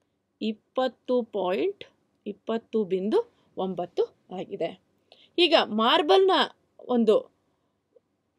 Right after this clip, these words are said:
ಪ್ರತಿ ಮಾರ್ಬಲ್ನ ಒಂದು ಗಾತ್ರ ಎಷ್ಟು ಅಂತ ತಿಳ್ಕೊಳ್ಳೋದಕ್ಕೆ ನಾವು ಈ ಸಮೀಕರಣವನ್ನ ಬಿಡಿಸ್ಬೇಕಾಗಿದೆ. ಅದಕ್ಕಾಗಿ ನಾನು ಸಮೀಕರಣದ ಎರಡೂ ಬದಿಯಲ್ಲಿ ಮೈನಸ್ ಇಪ್ಪತ್ತು ಬಿಂದು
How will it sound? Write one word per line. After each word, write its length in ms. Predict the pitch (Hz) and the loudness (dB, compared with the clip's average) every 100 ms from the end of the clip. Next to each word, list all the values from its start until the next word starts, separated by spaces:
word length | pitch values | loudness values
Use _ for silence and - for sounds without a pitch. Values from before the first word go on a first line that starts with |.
| _ _ | _ _
ಪ್ರತಿ 460 | 240 233 320 302 - 233 | 0 4 4 4 0 0
ಮಾರ್ಬಲ್ನ 460 | 233 247 247 254 240 | 2 4 4 4 2
ಒಂದು 500 | 220 202 - - - | 2 2 2 -2 -6
ಗಾತ್ರ 360 | 202 220 254 311 | 2 4 6 8
ಎಷ್ಟು 400 | 233 240 - 415 | 8 6 2 2
ಅಂತ 160 | 339 277 | 2 0
ತಿಳ್ಕೊಳ್ಳೋದಕ್ಕೆ 720 | 233 185 - 190 180 190 330 494 _ _ _ 294 | -2 -4 -4 -4 -6 -4 -4 -4 _ _ _ 0
ನಾವು 220 | 330 294 | 2 2
ಈ 80 | 269 | 0
ಸಮೀಕರಣವನ್ನ 680 | 269 254 269 262 233 214 196 | 0 0 2 2 2 0 0
ಬಿಡಿಸ್ಬೇಕಾಗಿದೆ. 800 | 190 208 - 185 180 170 220 427 - | 0 -2 -2 -4 -2 -4 -4 -4 0
ಅದಕ್ಕಾಗಿ 480 | 277 339 349 311 302 | 2 2 2 0 0
ನಾನು 200 | 269 262 | -2 -6
ಸಮೀಕರಣದ 880 | - - 240 233 269 277 254 240 | -8 -6 -2 0 0 0 0 2
ಎರಡೂ 380 | 214 190 214 311 | 4 6 6 4
ಬದಿಯಲ್ಲಿ 600 | 233 190 190 285 240 254 _ _ _ - | 4 4 4 4 2 0 _ _ _ -6
ಮೈನಸ್ 720 | 202 190 214 262 440 453 - _ _ _ _ _ _ _ _ _ _ _ _ _ _ _ _ _ _ _ _ _ _ _ _ | -2 0 2 0 -2 -4 -18 _ _ _ _ _ _ _ _ _ _ _ _ _ _ _ _ _ _ _ _ _ _ _ _
ಇಪ್ಪತ್ತು 760 | 220 196 _ - 247 - - 247 | -6 -6 _ -4 -4 -4 -2 -2
ಬಿಂದು 600 | 196 190 190 339 415 | 0 -2 0 -2 -4